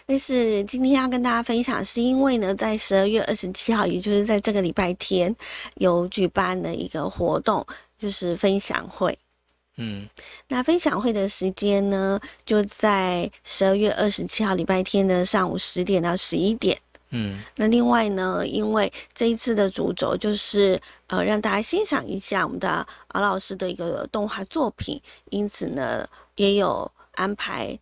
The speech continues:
Speaker 1: 所谓的动画放映时间。
Speaker 2: 嗯。
Speaker 1: 嗯。
Speaker 2: 是。
Speaker 1: 是在二十七号的下午两点到四点。
Speaker 2: 对。
Speaker 1: 嗯。
Speaker 2: 嗯。
Speaker 1: 好，那地点在哪里呢？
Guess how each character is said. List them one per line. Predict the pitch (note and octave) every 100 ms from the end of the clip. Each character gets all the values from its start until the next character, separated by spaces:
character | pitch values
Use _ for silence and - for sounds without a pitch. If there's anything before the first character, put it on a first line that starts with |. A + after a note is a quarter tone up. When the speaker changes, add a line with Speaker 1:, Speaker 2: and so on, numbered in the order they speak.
| _ -
Speaker 1:
所 | - F#3
谓 |
的 | G3 F3 - -
动 | A#3+ G#3+
画 | G#3 F#3
放 | - G3
映 | F3+ F#3 F#3
时 | - D3+ -
间。 | - E3 F3 A#3+ _ -
Speaker 2:
嗯。 | G#3+ G3+ -
Speaker 1:
嗯。 | G3 F#3+ - _ - -
Speaker 2:
是。 | - A2 F#2+ - _ _ _
Speaker 1:
是 | - G#3+
在 | - G#3+ G3 F#3+ F#3 F#3+ - _ _
二 | C#4+
十 | B3 G3
七 | - - G#3+
号 | G#3+ G#3+
的 | F3+ F3+
下 | - G3 -
午 |
两 | - E3 G3+
点 | A3+
到 | F#3 G3
四 | - A3 F#3
点。 | - A2 - _ _ _
Speaker 2:
对。 | - G2 F#2+ -
Speaker 1:
嗯。 | - F3 -
Speaker 2:
嗯。 | A#2 G2 F#2 A2+ _ _ _ _ _ _ _ _
Speaker 1:
好， | - C#3
那 | B3 C#4
地 | F4+
点 | B3 F3
在 | A3 G#3
哪 | F3
里 | F#3 -
呢？ | -